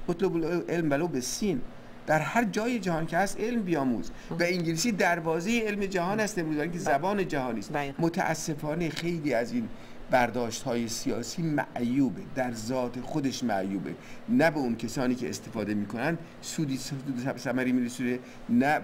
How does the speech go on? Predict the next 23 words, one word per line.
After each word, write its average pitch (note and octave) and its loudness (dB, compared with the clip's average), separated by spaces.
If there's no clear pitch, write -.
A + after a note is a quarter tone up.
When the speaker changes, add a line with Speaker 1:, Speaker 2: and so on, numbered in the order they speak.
Speaker 1:
ولی C#3 2
زیان B2+ 4
بسیار D3 2
می‌رسونه B2+ 0
به G2+ -2
اون B2+ 2
نوجوان، A#2+ 2
جوانی A#2+ 2
که B2+ -4
می‌خواد A#2 0
از G#2 -4
طریق G#2 -4
اینها A#2 -2
به A#2 4
نوعی C#3+ 2
دانش A#2 0
که A#2 2
مستقیماً A#2+ 2
در A2 2
اختیارش G#2 -2
دست B2 0
پیدا F#2 0
بکنه. E2+ -6